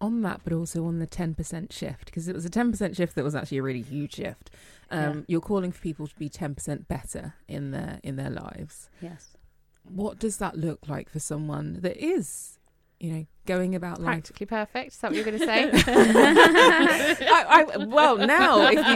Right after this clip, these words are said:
Speaker 1: you
Speaker 2: If,
Speaker 1: think
Speaker 2: if
Speaker 1: about
Speaker 2: you're
Speaker 1: me,
Speaker 2: like, if
Speaker 1: yeah.
Speaker 2: it, if it
Speaker 1: <laughs> I
Speaker 2: applies.
Speaker 1: mean, yeah. I mean,
Speaker 3: If
Speaker 1: yeah.
Speaker 3: it's possible.
Speaker 1: Yeah. Uh, I was thinking about more other people, but yes. Um, <laughs> like, how does the normal person walking around,
Speaker 2: Yeah.
Speaker 1: just waking up,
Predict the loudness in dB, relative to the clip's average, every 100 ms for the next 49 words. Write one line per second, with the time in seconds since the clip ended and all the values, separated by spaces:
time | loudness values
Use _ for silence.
0 | 6 6 6 6 8 6 10 10 12 10
1 | 10 10 10 10 8 6 6 6 6 6
2 | 6 6 8 10 10 8 6 4 2 0
3 | -2 2 2 2 0 -2 -2 -8 -6 -4
4 | -2 -2 -2 0 0 0 -2 -2 -2 -2
5 | -8 -2 -2 -2 -4 -6 -2 2 6 8
6 | 8 6 4 2 2 4 4 2 2 2
7 | 4 2 2 0 0 0 -2 -2 -2 -2
8 | -2 -4 -4 -4 2 4 6 6 6 2
9 | 0 0 -4 -4 -6 -10 -14 -20 -20 -16
10 | -8 -6 -6 -8 -18 -16 -14 -10 -10 -4
11 | -2 -2 -4 -4 -6 -6 -10 -10 -4 -4
12 | -4 -4 -2 -2 -2 -4 -4 -4 -6 -8
13 | -8 -2 0 0 0 -2 -2 -6 -6 -8